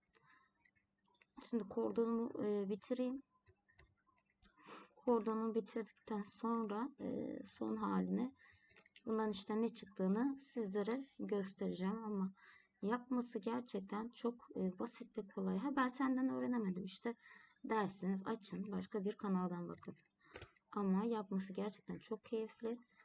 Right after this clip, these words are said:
çok eğlenceli ve, e, resmen meditasyon yani.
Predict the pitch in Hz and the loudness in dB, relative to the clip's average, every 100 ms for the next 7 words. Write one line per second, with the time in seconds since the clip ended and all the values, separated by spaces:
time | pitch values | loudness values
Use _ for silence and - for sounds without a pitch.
0 | _ - - 208 - 196 190 185 175 175 | _ -12 -8 -8 -2 4 4 4 0 -2
1 | 202 233 233 208 240 240 _ - - 190 | -2 0 0 0 -2 -6 _ -20 -14 -8
2 | - - 180 175 175 170 165 170 165 160 | -6 -2 0 2 0 -2 -4 -6 -8 -12
3 | _ _ _ - _ _ _ 240 233 - | _ _ _ -20 _ _ _ 0 0 0
4 | 196 220 240 - _ _ _ - _ _ | 0 0 -4 -12 _ _ _ -20 _ _
5 | _ 226 214 214 226 226 226 220 - 233 | _ -4 0 0 0 2 2 0 -2 0
6 | 226 185 170 180 185 | 0 0 0 -2 -4